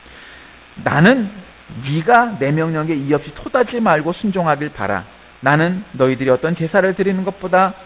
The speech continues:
어떤 제물을 가져오는 것보다 내 말에 순종하는 것을 가장 높게 평가해." I don't care. 나는 상관 안 해. 결정해. 순종하든지 불순종하든지.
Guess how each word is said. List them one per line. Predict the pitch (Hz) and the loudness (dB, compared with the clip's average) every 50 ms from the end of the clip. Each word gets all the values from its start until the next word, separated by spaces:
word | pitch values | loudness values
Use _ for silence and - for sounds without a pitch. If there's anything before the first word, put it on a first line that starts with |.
| - - - - | -20 -20 -8 -4
어떤 | - 160 - - 180 175 | -4 -2 0 0 -2 0
제물을 | - 185 175 175 180 190 | 0 -2 -2 0 0 2
가져오는 | 180 180 180 190 185 180 170 | 2 4 4 4 2 0 -2
것보다 | 170 160 - - 165 | -6 -8 -4 -4 -2
내 | 156 147 139 | -2 -2 0
말에 | 139 131 131 147 - - | 0 0 0 0 -2 -2
순종하는 | 202 190 185 180 165 156 147 | -4 -2 -2 0 -2 -2 0
것을 | 135 139 - 127 - | -2 -4 -4 -6 -8
가장 | - - 127 - 135 135 120 | -8 -10 -8 -6 -4 -4 -4
높게 | 98 92 - 104 | -4 -6 -8 -12
평가해." | 98 - - 95 82 - - - 58 - - - - - - - - - | -12 -10 -10 -12 -10 -10 -12 -14 -14 -14 -16 -20 -20 -20 -20 -20 -20 -8
I | 92 98 104 107 95 | -2 0 0 0 0
don't | 110 107 101 - - | -2 -6 -8 -8 -4
care. | - 190 160 120 - - - - - - | -4 -2 -2 -2 -4 -10 -20 -20 -14 -6
나는 | - 110 113 110 107 - | -2 -2 0 -2 -2 -4
상관 | 180 139 151 151 135 | -8 -4 -4 -2 -2
안 | 117 127 160 | -2 0 2
해. | 185 151 110 - - - - - | 0 0 0 -4 -16 -20 -20 -8
결정해. | - 117 104 - - 113 120 165 175 147 - - - - - | -8 -8 -6 -6 -8 -6 -2 -2 -2 -2 -2 -8 -20 -16 -14
순종하든지 | 180 160 139 135 123 139 147 147 147 139 - 190 190 196 190 - - - | -12 -8 -8 -6 -2 -2 -2 -2 -2 -6 0 0 0 0 0 -8 -14 -8
불순종하든지. | - 113 - - 113 101 101 98 107 95 98 98 - | -8 -8 -6 -6 -8 -6 -6 -6 -6 -6 -8 -8 -12